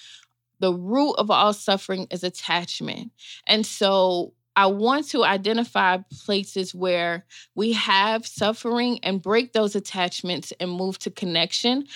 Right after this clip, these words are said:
I want us to move, um, from surviving and trauma-based decisions and behaviors to thriving decisions and behaviors. I want us to be patient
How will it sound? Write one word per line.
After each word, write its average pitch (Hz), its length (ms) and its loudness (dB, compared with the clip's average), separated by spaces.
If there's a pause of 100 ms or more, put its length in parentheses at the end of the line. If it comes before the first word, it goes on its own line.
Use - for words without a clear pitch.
(220)
I 214 120 4
want 220 220 4
us 214 260 0
to 208 100 2
move, 208 560 0 (100)
um, 185 300 2
from 190 280 2
surviving 202 920 2
and 180 180 -4
trauma-based 208 1120 0
decisions 220 800 -2
and 208 140 -2
behaviors 208 800 -2 (400)
to 269 120 4
thriving 226 760 4
decisions 240 560 0
and 233 180 0
behaviors. 240 800 0 (260)
I - 80 0
want 247 220 4
us 247 180 -2
to 226 60 -6
be 214 280 -4
patient 247 720 -2